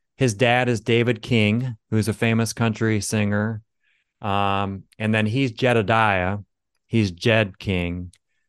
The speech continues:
But, you know, as you know, Jedediah is the other name for Solomon. And it's, it's supposedly based on the Song of Solomon, but it's really more based on Ecclesiastes.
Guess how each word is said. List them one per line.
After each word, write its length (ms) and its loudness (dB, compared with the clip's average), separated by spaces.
But, 260 0
you 100 -4
know, 180 -4
as 220 -2
you 60 2
know, 180 2
Jedediah 640 0
is 120 -6
the 100 -4
other 160 0
name 200 -2
for 120 -6
Solomon. 640 0
And 120 2
it's, 200 -2
it's 640 -6
supposedly 600 2
based 340 0
on 100 2
the 80 2
Song 320 0
of 80 0
Solomon, 400 2
but 80 0
it's 140 -4
really 220 2
more 220 2
based 280 0
on 120 -2
Ecclesiastes. 1120 -4